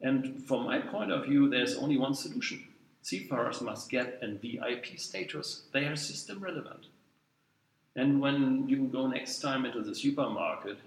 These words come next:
think about it, how the, the products came into the supermarket, how the raw material being shipped.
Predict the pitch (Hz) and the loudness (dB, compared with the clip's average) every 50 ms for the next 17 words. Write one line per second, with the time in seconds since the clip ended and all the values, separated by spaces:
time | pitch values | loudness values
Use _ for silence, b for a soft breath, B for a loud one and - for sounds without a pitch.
0 | - - _ _ _ - 160 180 170 151 139 135 131 127 131 127 120 - - - | -20 -20 _ _ _ -4 -2 -2 -2 -2 -2 0 0 0 0 -2 -4 -6 -10 -16
1 | b b b b b b b b b b - - - 139 156 160 151 156 147 135 | b b b b b b b b b b -12 -4 0 2 4 4 4 6 6 6
2 | 131 131 131 131 131 131 - 127 139 139 - 135 135 139 135 127 - - - - | 6 6 6 4 2 0 -4 -4 -4 -2 0 0 0 2 0 -2 -4 -6 -6 -4
3 | - 131 135 139 139 139 123 113 120 117 - - 135 - 131 120 120 117 117 113 | -2 0 2 2 0 0 -2 -4 -6 -4 -2 -2 0 0 0 -2 -2 -2 -4 -4
4 | - - - - - 123 123 127 131 127 123 113 113 - - - - 110 117 120 | -6 -8 -12 -14 -12 -8 -6 -6 -4 -2 -2 -2 -2 -4 -8 -12 -10 -6 -4 -2
5 | 131 135 131 120 - - 127 117 110 110 110 107 107 - - 110 107 - - - | 0 0 0 -2 -2 -4 -4 -4 -4 -4 -4 -6 -6 -8 -10 -10 -4 0 2 2
6 | 131 131 - - | 2 2 -2 -4